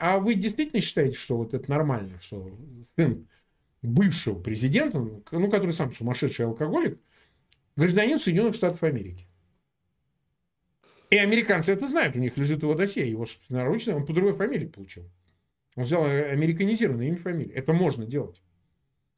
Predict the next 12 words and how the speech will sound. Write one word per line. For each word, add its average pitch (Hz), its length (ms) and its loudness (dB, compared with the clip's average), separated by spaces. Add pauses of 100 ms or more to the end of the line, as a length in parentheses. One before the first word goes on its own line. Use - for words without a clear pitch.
(120)
Паспорт 175 360 0
на 131 60 -4
другую 139 180 2
фамилию, 190 360 0
но 127 100 -4
все - 160 -6
остальное, 156 360 -2
отпечатки, - 500 -8
там, 107 180 -12 (320)
физи, 214 240 0
это 135 180 0
его. 226 300 0